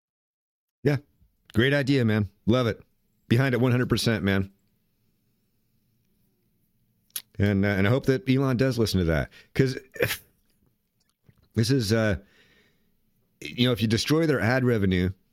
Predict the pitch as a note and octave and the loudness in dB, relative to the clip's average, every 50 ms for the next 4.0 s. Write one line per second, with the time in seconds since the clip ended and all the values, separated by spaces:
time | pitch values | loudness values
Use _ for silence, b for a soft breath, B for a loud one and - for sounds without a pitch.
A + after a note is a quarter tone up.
0 | _ - G#2 G#2 G2+ G2 G2 G2 G2 - - _ F2+ F2 - G#2+ A2+ A2+ A2+ A2+ | _ -4 -2 0 0 0 0 -2 -4 -6 -10 _ -16 -6 -2 -2 -2 0 0 -2
1 | A2+ - - - A2+ G2+ - - G#2 F2+ - F#2+ F#2+ - - - _ _ - F#2+ | -2 -2 -2 -2 -2 -2 0 -2 -2 -2 -2 -6 -6 -6 -6 -10 _ _ -6 -4
2 | - A#2 A2+ F#2+ - - G2+ G#2+ A#2 - - E2+ F2+ - - _ _ _ _ _ | -2 -2 -2 -2 0 0 -2 -2 -2 -2 -2 -2 -2 -4 -8 _ _ _ _ _
3 | _ _ b b b b b b b b _ _ _ - - - _ - - - | _ _ b b b b b b b b _ _ _ -20 -20 -20 _ -8 -6 -6